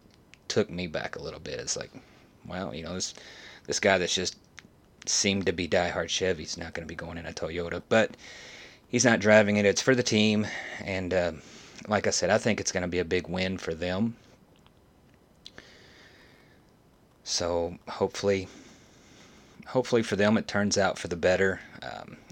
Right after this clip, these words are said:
I think, I think they're going to really improve quickly under the Toyota umbrella.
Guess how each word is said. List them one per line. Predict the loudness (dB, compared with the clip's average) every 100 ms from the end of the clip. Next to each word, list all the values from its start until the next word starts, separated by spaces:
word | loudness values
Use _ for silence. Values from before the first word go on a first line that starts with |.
| -8
I | -6
think, | 0 -2 -2 -6 -12 -16 -20 -20 -20 -20 -20 -20 -20 -20 _ _
I | -8
think | -6 -6
they're | -6 -4
going | -2 -2
to | -6
really | -2 0 2 0
improve | -4 -2 0 2 0 -4 -8 -14 -20 -20 _ _ _ _ _ _ -20
quickly | -2 0 2 2 0 0 _ _ -20 -20 -20 -20 _ -8
under | -4
the | -4 -2
Toyota | 0 0 0 -2
umbrella. | -4 -4 -4 -4